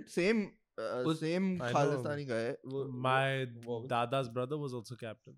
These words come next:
Speaker 3: there at the time। हमारी फैमिली
Speaker 1: Yeah।
Speaker 3: है ही अमृतसर की।
Speaker 2: Yeah।
Speaker 1: ऐसे
Speaker 3: Lots
Speaker 1: बहुत
Speaker 3: of shit,
Speaker 1: ओपिनियंस है, ब्रो।
Speaker 3: lots of
Speaker 1: कु-,
Speaker 3: shit।
Speaker 1: कुछ लोगों को लगता है
Speaker 3: Bro, they
Speaker 1: होना
Speaker 3: have
Speaker 1: नहीं
Speaker 3: a
Speaker 1: चाहिए था, कुछ
Speaker 3: shrine,
Speaker 1: लोगों को
Speaker 3: they
Speaker 1: लगता है
Speaker 3: have a
Speaker 1: सही है।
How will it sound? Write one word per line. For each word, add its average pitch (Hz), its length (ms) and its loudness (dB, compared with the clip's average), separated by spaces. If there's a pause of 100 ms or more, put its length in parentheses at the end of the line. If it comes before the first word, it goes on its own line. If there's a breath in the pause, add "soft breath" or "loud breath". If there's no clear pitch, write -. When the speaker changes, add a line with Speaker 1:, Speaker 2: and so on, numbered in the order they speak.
Speaker 3:
there 147 140 -18
at 117 160 -20
the 110 80 -18
time। 120 240 -16 (600)
हमारी 117 260 -2
फैमिली 123 240 -2
Speaker 1:
Yeah। 117 120 -2
Speaker 3:
है 117 60 -2
ही 123 60 -2
अमृतसर 104 380 -10
की। 113 280 -20 (340)
Speaker 2:
Yeah। 98 280 -6 (280)
Speaker 1:
ऐसे 160 180 0
Speaker 3:
Lots 226 120 2
Speaker 1:
बहुत 165 260 8
Speaker 3:
of 190 60 4
shit, 175 100 2
Speaker 1:
ओपिनियंस 165 320 2
है, 131 60 2
ब्रो। 127 140 2
Speaker 3:
lots 143 120 2
of - 80 -8
Speaker 1:
कु-, 156 80 0
Speaker 3:
shit। 135 120 -6
Speaker 1:
कुछ 165 240 -2
लोगों 160 200 0
को 160 80 -2
लगता 139 260 0
है 160 60 6
Speaker 3:
Bro, 180 100 6
they 160 120 6
Speaker 1:
होना 160 120 6
Speaker 3:
have 165 120 4
Speaker 1:
नहीं 127 100 2
Speaker 3:
a 120 40 -2
Speaker 1:
चाहिए 127 120 4
था, - 40 6
कुछ 139 80 4
Speaker 3:
shrine, 143 160 2
Speaker 1:
लोगों 123 100 2
को 123 60 0
Speaker 3:
they 131 100 4
Speaker 1:
लगता 131 100 4
है 131 60 0
Speaker 3:
have 120 120 2
a - 80 -2
Speaker 1:
सही 113 180 0
है। 107 280 0